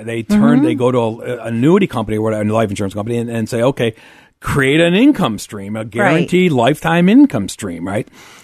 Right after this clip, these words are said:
Speaker 1: Um, based on the, the, the employee's age. Um, and the, the reason why they never were popular in four oh one Ks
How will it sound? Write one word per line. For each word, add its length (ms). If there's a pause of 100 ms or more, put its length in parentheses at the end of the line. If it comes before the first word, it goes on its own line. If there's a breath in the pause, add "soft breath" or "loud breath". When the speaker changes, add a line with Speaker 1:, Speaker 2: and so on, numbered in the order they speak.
(120)
Speaker 1:
Um, 600
based 360
on 420 (100)
the, 200
the, 500
the 140
employee's 520
age. 400 (480 loud breath)
Um, 600
and 500
the, 240
the 160
reason 460
why 500
they 320
never 400
were 220
popular 600
in 140
four 320
oh 40
one 260
Ks 600